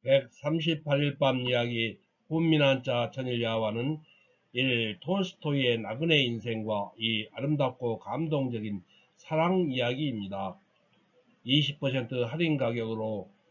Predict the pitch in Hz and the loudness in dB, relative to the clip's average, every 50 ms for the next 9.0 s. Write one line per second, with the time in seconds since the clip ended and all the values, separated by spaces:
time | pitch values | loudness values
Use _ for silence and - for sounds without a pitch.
0 | _ _ - - - - 165 151 143 156 135 127 117 117 120 117 110 - - - | _ _ -20 -12 -4 -2 0 2 2 2 2 2 0 0 0 -2 -4 -6 -8 -8
1 | 269 - 156 135 123 117 113 107 104 98 92 101 151 156 151 147 143 135 127 120 | -4 -2 -2 0 0 0 0 -2 -4 -6 -6 -4 0 2 4 4 4 4 2 0
2 | - 123 110 110 - - 113 117 123 127 139 143 139 143 139 139 139 135 127 _ | -2 -2 -4 -4 -4 -4 -4 -4 -4 -2 -2 -2 0 0 0 -2 -2 -4 -8 _
3 | _ _ _ - 120 120 120 120 117 113 110 113 110 110 110 - - - 120 127 | _ _ _ -8 -4 -2 -2 0 0 0 -2 -2 -4 -6 -8 -10 -8 -6 -2 0
4 | 135 131 123 113 110 104 104 107 120 135 151 151 - _ _ _ _ - 104 101 | 0 0 0 0 -2 -4 -6 -4 -4 -4 -4 -6 -8 _ _ _ _ -10 -4 -2
5 | 110 127 143 147 - 151 127 - _ - 156 160 165 160 147 113 101 101 101 104 | 0 0 0 -2 -6 -10 -12 -12 _ -6 -4 -2 -2 0 -2 -2 -4 -4 -6 -6
6 | 104 101 92 92 95 95 92 - _ _ _ _ _ _ _ _ _ _ _ _ | -8 -8 -8 -8 -8 -8 -10 -10 _ _ _ _ _ _ _ _ _ _ _ _
7 | _ _ _ _ _ - 123 127 135 135 135 139 135 131 127 123 117 - 131 120 | _ _ _ _ _ -4 0 4 6 6 8 8 8 6 4 4 2 2 0 2
8 | 120 117 117 117 113 104 - 123 117 120 143 139 135 123 113 107 110 110 107 104 | 2 2 0 0 -2 -2 -4 -4 -2 -2 0 0 0 0 -2 -2 -2 -4 -4 -6